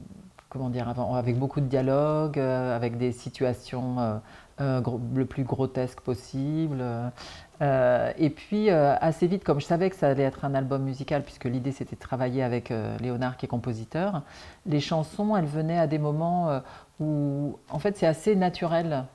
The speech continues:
Euh, euh, euh, je, je crois qu'il y avait, il y avait quelqu'un qui demandait à une comédie musicale pourquoi les gens tout à coup se mettent à chanter. C'est bizarre, pourquoi tout à coup ils parlent et tout à coup ils se mettent à chanter. Et l'idée c'était que, ben, on se met à chanter quand on est, euh, quand on est ému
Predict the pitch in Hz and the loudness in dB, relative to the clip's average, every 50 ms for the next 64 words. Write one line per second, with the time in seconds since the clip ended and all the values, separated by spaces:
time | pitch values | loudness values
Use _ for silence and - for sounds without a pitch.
0 | _ - - 143 143 139 139 135 131 127 127 123 - - - - - - _ - | _ -10 -6 -4 -2 0 0 0 0 -2 -4 -6 -8 -18 -20 -20 -20 -20 _ -2
1 | 147 147 135 131 127 123 120 120 120 113 101 117 92 95 90 87 87 78 - - | 0 0 2 2 0 0 0 -2 -2 -4 -4 -6 -6 -8 -8 -10 -12 -12 -12 -14
2 | - - - - _ 202 - - _ _ _ _ _ _ - 147 131 127 107 110 | -16 -16 -20 -20 _ -20 -20 -20 _ _ _ _ _ _ -10 -8 -8 -6 -8 -8
3 | 139 135 143 139 135 147 - - - - - - - - - 196 196 190 - 170 | -8 -8 -10 -10 -10 -10 -10 -12 -12 -12 -12 -12 -12 -4 -2 -2 -2 0 -2 -2
4 | 151 147 156 151 135 - - 107 151 143 147 143 - - - 190 180 - - 151 | 0 0 0 -2 -2 -4 -6 -4 -4 -4 -2 -4 -4 -4 -4 -4 -4 -4 -6 -6
5 | 135 147 143 147 151 165 165 151 143 143 139 - 147 151 143 147 156 151 143 143 | -4 -2 -2 0 0 0 2 2 0 -2 -2 -2 -2 -2 0 0 0 -2 -2 -2
6 | - 180 180 175 170 151 - 190 190 165 147 165 170 165 - - 143 - 185 - | -2 -2 -2 -2 -4 -2 0 2 2 2 2 0 -4 -4 -4 -6 -4 -4 -4 -4
7 | - 143 143 151 143 - - 151 139 - - 156 147 - 131 165 196 240 233 - | -4 -2 -2 -2 -4 -2 -4 -6 -6 -4 -6 -4 -4 -4 -4 -2 -2 -2 -4 -4
8 | - 180 160 - - 160 151 151 147 - 175 180 170 143 - - 147 143 - 160 | -4 -4 -4 -2 -2 -4 -4 -2 -2 -2 0 0 0 -2 -2 -6 -8 -4 -4 -6
9 | 151 151 151 147 143 147 143 - 143 135 - 185 185 185 - - - - - - | -6 -4 -6 -4 -4 -4 -4 -4 -8 -6 -6 -6 -8 -8 -10 -18 -20 -20 -20 -20
10 | - - 202 151 143 147 147 151 214 208 - - - - 160 - - 165 147 - | -10 -2 -2 0 0 0 0 0 -2 0 -2 -2 0 0 -2 0 0 -2 -4 -4
11 | - - - - - 156 156 165 151 - 185 185 185 185 180 - 190 180 170 - | -8 -18 -18 -8 -4 -2 -2 -2 0 2 2 2 2 2 2 0 -2 -2 0 0
12 | 214 220 196 170 - 170 160 156 156 160 170 170 170 165 151 139 135 135 - 139 | 0 0 0 -2 -2 -2 -2 -2 0 0 0 2 2 2 2 0 0 -2 -2 -4
13 | 135 143 147 151 160 160 156 160 165 160 | -2 -2 -2 0 0 0 0 0 0 -2